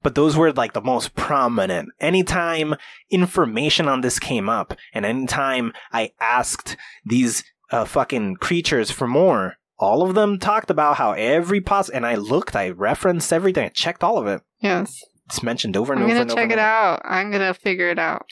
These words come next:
Speaker 2: What?
Speaker 1: Anywho. So yeah, this
Speaker 2: That's
Speaker 1: was, uh,
Speaker 2: amazing.
Speaker 1: going in on the Shadow Realm.
Speaker 2: The Shadow Realm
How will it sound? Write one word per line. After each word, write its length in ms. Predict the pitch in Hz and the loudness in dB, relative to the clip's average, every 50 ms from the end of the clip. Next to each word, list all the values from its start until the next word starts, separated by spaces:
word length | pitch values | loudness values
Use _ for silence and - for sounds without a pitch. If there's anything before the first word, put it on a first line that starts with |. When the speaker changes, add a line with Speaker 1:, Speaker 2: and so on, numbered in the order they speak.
| - - 202 220 | -12 -10 -6 -2
Speaker 2:
What? 360 | 208 202 196 196 208 202 - - - - - - - - | 0 0 2 2 0 -2 -4 -6 -10 -8 -8 -8 -6 -2
Speaker 1:
Anywho. 1600 | 190 220 254 294 311 277 - _ - 143 147 147 160 196 247 262 262 269 254 240 _ _ _ _ - - - 285 202 123 104 127 185 - _ _ _ _ - | 2 4 4 4 4 2 -2 _ -12 -8 -2 0 2 4 4 4 4 2 0 -2 _ _ _ _ -8 -2 2 2 4 4 4 2 0 -2 _ _ _ _ -2
So 100 | - 196 | 0 2
yeah, 180 | 240 277 196 - _ _ _ | 2 2 0 -2 _ _ _
this 140 | - 151 - | 0 0 2
Speaker 2:
That's 100 | 220 202 | 2 4
Speaker 1:
was, 220 | 190 185 165 151 151 | 4 4 4 4 2
uh, 380 | 147 135 127 - - - - - | 2 2 2 2 2 0 0 -2
Speaker 2:
amazing. 320 | 180 175 175 170 170 180 - _ _ - 131 | -4 -4 -4 -6 -8 -8 -10 _ _ -12 -4
Speaker 1:
going 400 | - 156 147 156 160 160 151 143 - - | 0 0 2 2 2 0 0 -2 -6 -2
in 340 | 185 185 190 175 147 127 110 | 0 2 2 2 2 0 -2
on 280 | 110 117 117 117 120 117 | -2 -2 -2 -2 0 0
the 60 | 110 | 0
Shadow 420 | 104 - - 143 139 147 131 107 95 | 0 2 0 2 2 2 2 2 0
Realm. 360 | 92 87 85 82 80 78 - - _ _ _ - | 0 0 -2 -2 -4 -6 -10 -16 _ _ _ -4
Speaker 2:
The 220 | 277 277 277 294 | -2 0 0 0
Shadow 600 | 285 - - 220 208 233 254 269 277 277 277 285 269 | -2 -2 -2 -2 0 0 0 0 -2 -2 -2 -2 -2
Realm 920 | 240 233 247 269 269 269 269 269 277 277 269 269 269 262 262 262 269 | -2 0 0 -2 -2 -2 -2 -2 -2 -2 -4 -4 -6 -6 -4 -2 -2